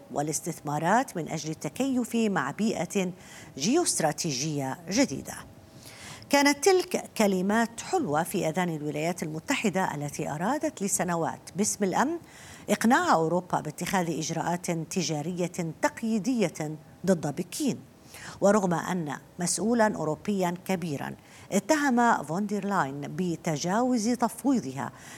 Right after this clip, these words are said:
بعدم استشارة السبعة والعشرين مسبقا، فمن الواضح أن انتخاب بايدن والحرب في أوكرانيا أدتا إلى تقريب الأوروبيين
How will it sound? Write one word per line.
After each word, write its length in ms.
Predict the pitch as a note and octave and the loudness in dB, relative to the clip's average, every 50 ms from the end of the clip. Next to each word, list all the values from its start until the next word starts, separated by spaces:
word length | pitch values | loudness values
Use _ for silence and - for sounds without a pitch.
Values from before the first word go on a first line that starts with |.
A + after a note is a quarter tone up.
| - - | -14 -4
بعدم 480 | D3+ F3 E3+ D#3 G3+ C#4+ - E4 D4 B3 | 2 2 4 4 4 4 2 2 2 2
استشارة 540 | A3 - - - F3 - - F3 E3 D#3+ D#3 - | 0 0 -2 -2 -2 0 0 0 0 0 -2 -4
السبعة 540 | D#3+ - - - G3 - A3 F#3+ G3+ G3+ F#3+ | -4 -4 -2 -2 0 0 0 0 2 0 0
والعشرين 880 | F3+ D#3 D3 F3 A#3 B3+ B3 A3 G#3+ - - - G#3 E3+ D3+ C#3 C#3 F3 | 0 0 0 0 0 0 -2 -4 -4 -4 0 0 0 0 0 -2 -2 0
مسبقا، 580 | C4+ C4+ - - C#3 C3 - - C#3+ F3 A3+ A3+ - - - - - - - | 0 0 0 -2 -4 -4 -2 -2 -2 -2 -2 -6 -10 -18 -18 -18 -18 -16 2
فمن 220 | - F4+ D#4+ C#4 | 2 4 6 6
الواضح 720 | A3+ F#3 D#3 D3 D#3 E3+ F3+ D#3+ D#3+ D3+ D3+ - - - | 6 6 6 4 4 4 4 4 2 -2 -4 -4 -6 -6
أن 120 | E3+ E3 D#3+ | -6 -4 -4
انتخاب 640 | D#3 D3 - C#3+ - - - A#3 A#3 F#3 D#3 B2+ | -6 -6 -6 -8 -6 0 0 2 4 2 0 0
بايدن 400 | - C3 C3 C3+ C3 D#3 F3 A#3+ - - - - - - - - | 0 -4 -6 -6 -6 -4 -4 -4 -6 -8 -16 -20 -20 -20 -8 0
والحرب 440 | - E3+ D#3 - - - C4 D#4 C4 | 0 2 2 2 4 4 4 4 2
في 180 | - - F#3+ | -2 -2 0
أوكرانيا 580 | D3 D3 - - D3+ C#3 C3+ C#3 C#3 C#3 C#3 C#3+ - - - - - - - | 0 -2 -2 -4 -4 -4 -2 -4 -4 -6 -6 -8 -10 -16 -20 -20 -12 0 0
أدتا 520 | G#3+ A3 F3 G3+ G3 G3 - G3 F#3+ F#3 | 0 2 4 0 0 2 0 0 2 2
إلى 400 | - - F3 F#3 E3+ E3+ E3 E3 D#3+ | 0 -2 -4 -4 -2 -2 -4 -4 -4
تقريب 520 | - E3+ - - - A#3+ C#4+ D#4+ E4+ - C#4+ | -6 -8 -8 -4 -2 0 2 2 2 2 0
الأوروبيين 800 | A#3 E3+ C#3+ D#3+ D#3+ D#3 - - E3 E3 D#3+ E3 D#3+ D#3+ D3+ | -2 0 0 0 -2 -2 -4 -6 -6 -4 -2 -2 -2 -2 -4